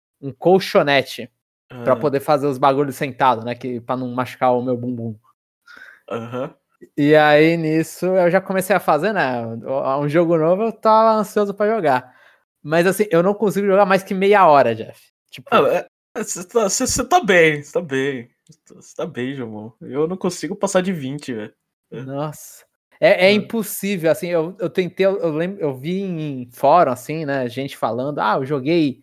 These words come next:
Speaker 1: um, eu faço um mundo por dia." Nossa,
Speaker 2: Oi.
Speaker 1: no primeiro dia, eu não, eu, eu tive que parar no te-, são quatro fases, acho que, o primeiro mundo. Eu tive que parar na terceira, não consegui enfrentar o boss. E aí,
Speaker 2: Ah.
Speaker 1: quando eu fui enfrentar o boss,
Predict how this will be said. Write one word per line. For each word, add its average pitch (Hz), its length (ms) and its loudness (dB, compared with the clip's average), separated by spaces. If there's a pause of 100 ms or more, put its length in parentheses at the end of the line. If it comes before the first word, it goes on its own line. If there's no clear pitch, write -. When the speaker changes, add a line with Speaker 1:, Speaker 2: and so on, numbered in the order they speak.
(120)
Speaker 1:
um, 185 320 0
eu 147 60 -4
faço - 280 0
um 196 100 -2
mundo 196 240 0
por 196 200 2
dia." 135 440 0 (840)
Nossa, 196 380 4
Speaker 2:
Oi. 175 60 4
Speaker 1:
no 170 60 0
primeiro 202 360 4
dia, 214 440 4
eu 185 100 2
não, 214 160 0
eu, 180 260 0
eu 220 80 2
tive 208 200 0
que - 100 -20
parar 202 280 6
no 190 140 -2
te-, 190 180 -8
são 180 200 -4
quatro 233 260 2
fases, 170 260 4
acho 139 100 -6
que, - 40 -20
o - 40 -20
primeiro 151 200 -10
mundo. 120 300 -12
Eu 127 60 -12
tive 180 120 -10
que 175 60 -12
parar 185 160 2
na 180 60 2
terceira, 202 500 2
não 208 100 -4
consegui 196 300 -4
enfrentar 185 320 0
o 160 60 0
boss. 156 440 0 (260)
E 185 120 6
aí, 208 80 8
Speaker 2:
Ah. 240 80 0
Speaker 1:
quando 220 160 6
eu 240 100 6
fui 226 200 2
enfrentar 214 420 2
o 190 80 4
boss, 180 560 0